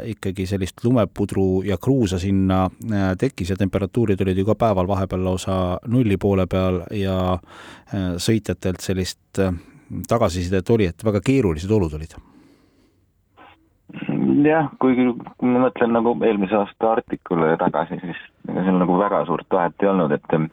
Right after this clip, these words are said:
Speaker 2: küll oligi see reedeni esimene katse, mida siis Kordu läbimisena sõideti ja siis laupäevane esimene, et mi-,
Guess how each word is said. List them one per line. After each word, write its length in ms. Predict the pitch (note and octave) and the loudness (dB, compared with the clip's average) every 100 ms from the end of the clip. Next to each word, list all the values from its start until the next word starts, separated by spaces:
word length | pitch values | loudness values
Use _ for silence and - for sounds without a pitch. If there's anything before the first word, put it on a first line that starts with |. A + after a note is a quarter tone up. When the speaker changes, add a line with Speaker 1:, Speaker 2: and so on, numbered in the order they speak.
| _ _ - A2 | _ _ -6 0
Speaker 2:
küll 100 | A2 | 2
oligi 300 | G#2 E2 E2+ | 2 2 2
see 140 | F2 E2+ - - - - | 2 0 -6 -12 -6 0
reedeni 400 | A2 G2 E2 E2+ | 2 2 2 0
esimene 320 | F2 D#2+ E2 D#2+ | 0 0 2 2
katse, 260 | E2+ - D2+ | 0 0 -2
mida 160 | D2+ D2+ | 0 -4
siis 80 | - - | -4 -2
Kordu 240 | D#2+ D2+ D2+ | 0 0 0
läbimisena 480 | D2 C#2+ D2 D#2 C#2+ | 0 -2 -4 -4 -2
sõideti 480 | E2 D2+ C#2 - | 0 -2 -4 -4
ja 60 | C#2+ | -4
siis 160 | F2 - _ _ _ _ - | -4 -12 _ _ _ _ -4
laupäevane 600 | F#2+ F#2+ - D#2 C#2+ D2 D#2 | -2 -2 0 0 0 -2 -2
esimene, 400 | C#2+ C#2+ C#2 C#2 | -2 -2 -2 -4
et 160 | - | -6
mi-, 140 | D2 | -8